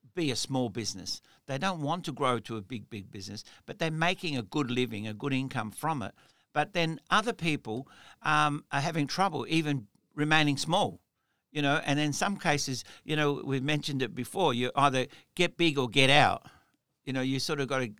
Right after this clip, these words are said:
get big or get out. You gotta, you gotta keep growing as, as situations ask you to grow, you know.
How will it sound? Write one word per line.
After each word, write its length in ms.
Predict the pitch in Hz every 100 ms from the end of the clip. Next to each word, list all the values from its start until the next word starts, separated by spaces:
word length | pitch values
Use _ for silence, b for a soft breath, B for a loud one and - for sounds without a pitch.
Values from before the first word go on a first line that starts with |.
| _
get 220 | - 147 -
big 180 | 143
or 100 | 131 113
get 200 | 123 123
out. 280 | 123 104
You 100 | 117
gotta, 220 | 120 120 - B B
you 140 | 139
gotta 200 | 131 156
keep 300 | 143 175 143
growing 420 | 107 147 151 127 127
as, 280 | 123 104 - -
as 160 | 123
situations 800 | - 143 - 131 127 - 120 101 B B _
ask 300 | 139 135 -
you 80 | 127
to 80 | 110
grow, 300 | 101 151 117
you 160 | - 117
know. 160 | 120